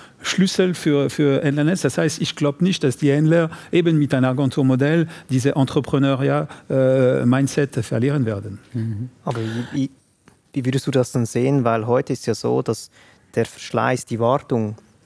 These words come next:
Speaker 3: im aktuellen Businessmodell natürlich sehr umgekehrt ist gegenüber der Elektromodelle, was vorher schon gesprochen ist. Die haben mit dem Fahrzeug verkauft, die größte Marge geholt. Und natürlich heute ist es so,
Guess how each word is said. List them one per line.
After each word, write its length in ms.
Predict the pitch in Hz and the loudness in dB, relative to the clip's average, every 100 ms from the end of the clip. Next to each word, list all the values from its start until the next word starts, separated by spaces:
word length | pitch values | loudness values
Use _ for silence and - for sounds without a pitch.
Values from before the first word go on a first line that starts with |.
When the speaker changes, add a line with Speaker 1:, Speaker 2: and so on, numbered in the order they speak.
| - | -8
Speaker 3:
im 160 | 135 127 | -2 0
aktuellen 400 | 131 - 123 117 | 0 -2 -2 -2
Businessmodell 600 | 131 143 - 127 120 117 | -2 -4 -2 0 2 0
natürlich 360 | 113 117 113 - | -2 -2 -6 -2
sehr 160 | 120 - _ _ - | -4 -4 _ _ 0
umgekehrt 480 | 147 135 - 131 131 | 2 2 0 0 0
ist 120 | 123 | -4
gegenüber 380 | 131 120 120 117 | -2 0 0 0
der 160 | 120 117 | 0 0
Elektromodelle, 840 | 113 120 - 120 117 117 117 113 - - _ 170 185 | 0 -2 -2 -2 0 0 0 -2 -4 -20 _ -18 -10
was 280 | 110 120 | -2 -2
vorher 240 | - 123 117 | 0 -2 0
schon 180 | 123 117 | -2 -2
gesprochen 400 | 120 127 120 123 | -2 0 0 0
ist. 160 | 110 | 0
Die 60 | 123 | 0
haben 240 | 117 117 107 - - | 0 0 -4 -12 -6
mit 120 | 131 120 | -4 -2
dem 80 | 117 | -2
Fahrzeug 580 | 127 139 156 - 156 - | 2 2 0 -2 -4 -2
verkauft, 560 | 151 - 143 156 - | -4 -2 -2 -2 -6
die 80 | 120 | -6
größte 320 | 123 120 - | -2 -2 0
Marge 360 | 117 135 165 180 | 0 0 0 -2
geholt. 420 | 175 170 190 - - - - | 0 0 -2 -6 -20 -14 -2
Und 120 | 135 | 0
natürlich 340 | 127 135 120 | 0 0 0
heute 300 | 127 151 - | 2 2 0
ist 100 | 143 | -6
es 100 | 117 - | -6 -2
so, 280 | 127 147 | 0 2